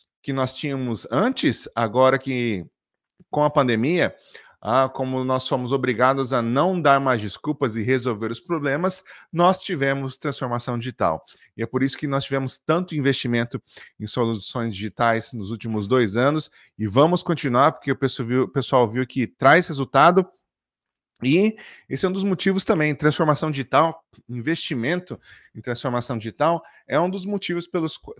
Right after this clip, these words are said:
que fez com que o mercado de trabalho, de tecnologia, é, explodisse tanto. Eu tenho acompanhado algumas notícias aí do Brasil, eu sei que isso tá acontecendo em geral no mundo inteiro. Programadores estão sendo cada vez mais demandados,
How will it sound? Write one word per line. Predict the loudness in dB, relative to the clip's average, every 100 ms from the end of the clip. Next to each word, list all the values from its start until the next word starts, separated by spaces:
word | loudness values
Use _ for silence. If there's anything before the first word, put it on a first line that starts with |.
| _
que | -18
fez | -10 -2 -2 -4
com | -8
que | -12 -6
o | -4
mercado | 0 -2 0 0 2 0 -6 _ _ _ -8
de | -8
trabalho, | -2 2 2 4 4 2
de | -4
tecnologia, | -4 -6 -4 -4 -2 2 2 2 -6 -20 _
é, | -2 0 0
explodisse | -4 -6 -6 -4 -8 -6
tanto. | -2 -2 -4 -14 _ _
Eu | -6 -4
tenho | -2 -2
acompanhado | -2 -2 2 2 2
algumas | 0 -2 -2
notícias | -6 -6 -6 -6 -4
aí | -2
do | -2
Brasil, | -2 -2 0 2 2 0 -12 -20 -12
eu | -8
sei | -4 -4
que | -4
isso | -6 -4
tá |
acontecendo | -6 -8 -10 -6 -2
em | 0
geral | 2 2 2
no | 0
mundo | -2 -4
inteiro. | -4 0 2 0 -4 -20 _
Programadores | -2 0 4 2 4 4 4 4 -2 -6 -14 -14
estão | -12 -6
sendo | -4 -2 -2
cada | -4 4 6 8 6
vez | 4 2 2
mais | 2 2 2
demandados, | 2 2 4 6 6 4 -6